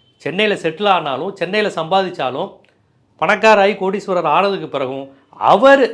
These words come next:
டவுசரை போட்டுட்டு திரிஞ்ச அந்த தெருக்கள்ல, "ஏல மக்கா என்ன சொல்லுதான்னு" சொல்லி சுத்தின ஏரியால நான் போய் நிக்கிறேன், எங்க திருநெல்வேலி, எங்க தூத்துக்குடி, எங்க அருங்குளம், எங்க புளியங்குளம், அப்படின்னு போய் நின்னுக்கிட்டு, அந்த தெருவுல என்னென்ன பிரச்சனைன்னு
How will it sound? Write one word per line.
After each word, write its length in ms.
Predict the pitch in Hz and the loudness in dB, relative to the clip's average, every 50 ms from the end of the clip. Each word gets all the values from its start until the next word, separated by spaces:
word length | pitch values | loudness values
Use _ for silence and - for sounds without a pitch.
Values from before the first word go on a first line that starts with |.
| - - _ 151 | -6 -16 _ -6
டவுசரை 340 | 175 202 220 214 233 220 196 | -4 -2 -2 -2 -2 -4 -4
போட்டுட்டு 320 | - 208 202 214 208 196 - | -4 -6 -6 -6 -6 -8 -8
திரிஞ்ச 300 | - 196 196 190 190 202 | -8 -6 -6 -4 -2 0
அந்த 360 | 180 156 160 185 190 196 - - | 0 0 -2 -4 -6 -6 -6 -4
தெருக்கள்ல, 400 | - 185 202 180 202 185 170 180 175 160 | -6 -6 -4 -4 -4 -4 -4 -4 -4 -4
"ஏல 200 | 170 190 196 180 | -2 -2 -2 -2
மக்கா 200 | 180 175 202 196 | -4 -4 -4 -4
என்ன 140 | 175 185 | -4 -6
சொல்லுதான்னு" 380 | 185 190 185 180 190 190 185 - | -8 -8 -6 -6 -6 -6 -6 -8
சொல்லி 140 | 185 185 - - | -10 -10 -10 -12
சுத்தின 280 | - 165 165 - 190 185 | -16 -16 -12 -10 -8 -6
ஏரியால 400 | 165 165 190 196 196 175 160 147 151 160 156 - - _ _ _ | -2 -2 0 0 0 0 -2 -2 -4 -6 -8 -12 -20 _ _ _
நான் 200 | - 147 156 151 | 0 2 2 2
போய் 180 | - 190 185 160 | 0 -2 -4 -4
நிக்கிறேன், 360 | 156 151 - 156 151 139 120 - - _ _ _ _ _ - | -6 -8 -6 -4 -4 -4 -4 -8 -12 _ _ _ _ _ -8
எங்க 220 | 139 170 190 208 | -8 -2 -2 -2
திருநெல்வேலி, 520 | 190 - 190 180 196 190 180 160 151 160 156 | -2 -2 -4 -6 -6 -6 -6 -6 -6 -6 -4
எங்க 240 | 143 147 170 185 180 | -4 -6 -4 -6 -8
தூத்துக்குடி, 480 | 180 - 175 170 190 151 151 147 151 135 117 | -8 -10 -12 -12 -10 -10 -8 -8 -8 -6 -8
எங்க 200 | 123 147 170 180 170 | -8 -8 -4 -2 0
அருங்குளம், 500 | 151 156 180 180 175 165 156 156 143 135 | 0 0 -2 -4 -4 -4 -4 -4 -4 -6
எங்க 140 | 143 165 175 | -8 -8 -10
புளியங்குளம், 580 | 160 147 160 175 185 175 160 151 151 151 135 - - - _ _ _ _ _ _ _ | -10 -10 -8 -8 -8 -6 -6 -6 -6 -6 -6 -8 -12 -20 _ _ _ _ _ _ _
அப்படின்னு 400 | 147 151 147 - 185 208 220 226 | -4 -4 -4 -2 -4 -4 -2 -2
போய் 200 | 220 208 190 190 | -2 -2 -2 -2
நின்னுக்கிட்டு, 640 | 170 165 170 180 196 196 165 165 156 156 180 190 - - _ _ | -2 -4 -6 -6 -6 -6 -6 -4 -4 -4 -6 -6 -10 -16 _ _
அந்த 340 | _ - 160 185 190 202 202 | _ 0 0 2 2 0 4
தெருவுல 440 | - 220 220 233 262 254 254 254 247 | 6 8 8 8 6 2 0 0 0
என்னென்ன 280 | 220 208 226 240 226 220 | 0 0 -2 -2 -4 -4
பிரச்சனைன்னு 460 | 226 220 214 208 - 254 254 247 226 | -2 -2 -2 -2 -2 -2 -2 -2 -2